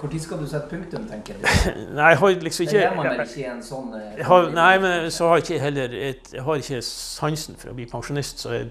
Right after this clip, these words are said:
Speaker 2: jeg tror jeg, så lenge jeg er helsen til det, og ikke, ikke tingene tilsier at det er fornuftig at jeg trekker meg tilbake for det, at jeg ikke er egnet til det jeg driver på med, så, så har jeg veldig lyst til å, å jobbe videre i, i bedriften og gjøre,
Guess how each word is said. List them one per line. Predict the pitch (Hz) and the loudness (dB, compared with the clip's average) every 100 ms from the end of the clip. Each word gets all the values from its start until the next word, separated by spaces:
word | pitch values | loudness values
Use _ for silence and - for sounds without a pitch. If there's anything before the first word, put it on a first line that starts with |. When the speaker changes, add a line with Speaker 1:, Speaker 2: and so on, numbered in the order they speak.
| - | -8
Speaker 2:
jeg | 131 123 | -8 -6
tror | - 135 | 0 0
jeg, | 117 113 117 117 117 | 0 -4 -4 -6 -6
så | - 135 | 0 4
lenge | 147 139 | 4 2
jeg | 123 123 | -2 -4
er | 120 | 0
helsen | 143 160 - 120 | 0 0 -2 -2
til | 139 135 | 2 2
det, | 123 | 2
og | 107 107 101 | 0 -2 -6
ikke, | 113 - 131 117 117 - - - - - - _ - - - | -8 -6 -4 -4 -6 -12 -20 -20 -20 -20 -20 _ -20 -12 -10
ikke | - 143 131 117 113 101 87 - - | -2 4 6 4 2 -2 -4 -6 -10
tingene | - 147 139 127 | -2 0 0 2
tilsier | 147 160 131 | 2 2 0
at | 98 | 0
det | 110 | -4
er | 107 | -2
fornuftig | 131 156 156 | -2 -2 -4
at | - | -6
jeg | - | -6
trekker | 127 113 | -6 -6
meg | 117 | -8
tilbake | 127 123 135 - | -6 -2 -2 -2
for | - | -10
det, | 107 | -10
at | - - | -10 -10
jeg | 98 | -12
ikke | - - - - - 131 | -10 -10 -10 -12 -10 0
er | 131 | 2
egnet | 165 156 123 | 4 4 2
til | 113 | -2
det | 113 | -4
jeg | 113 | -4
driver | 107 | -4
på | 135 117 | -4 -4
med, | 120 - | -8 -10
så, | 131 117 | -8 -8
så | - 143 131 | -6 -4 -2
har | 147 | 0
jeg | 120 | 0
veldig | 123 143 | -2 -2
lyst | 117 - | -6 -8
til | - | -10
å, | - - - - - | -10 -12 -16 -20 -6
å | 131 | 0
jobbe | 127 120 | 2 2
videre | 131 127 82 | 0 -2 -4
i, | 85 - - - | -8 -12 -12 -10
i | |
bedriften | 120 120 117 - 110 | -6 -6 -6 -8 -12
og | 107 127 | -8 -4
gjøre, | 120 | -2